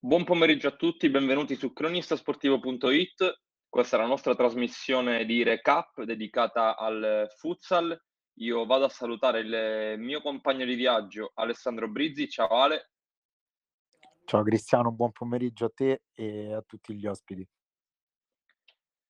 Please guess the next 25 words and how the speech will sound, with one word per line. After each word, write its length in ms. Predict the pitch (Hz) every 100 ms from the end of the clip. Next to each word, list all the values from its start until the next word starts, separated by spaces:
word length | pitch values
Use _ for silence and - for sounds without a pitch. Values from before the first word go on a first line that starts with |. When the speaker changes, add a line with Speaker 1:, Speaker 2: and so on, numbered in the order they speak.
| _
Speaker 1:
Oggi 200 | - 147
avremo 560 | 143 139 143 139 131 127
due 200 | 123 139
ospiti 420 | 143 - 131 123
molto 320 | 131 160 -
importanti, 960 | 139 131 123 - 147 160 160 - 156 -
mister 560 | 117 127 139 - 135 117
David 320 | 135 135 127
Ceppi 400 | - 139 123 131
dell'Active 540 | 113 113 123 - 117
Network, 500 | 117 135 151 - 139
che 160 | 120 110
ci 240 | - -
parlerà 380 | 113 110 110 117
della 580 | 110 107 107 107 104 104
grande 720 | 101 127 143 131 117 117 110
impresa 480 | 110 110 - 117 -
della 160 | 104 107
sua 140 | 104
squadra, 260 | - 123 110
non 140 | 113
ancora 340 | 107 - 117
terminata, 600 | 104 107 107 110 120 107 107
ma 100 | 107
comunque 560 | 110 113 110 110 104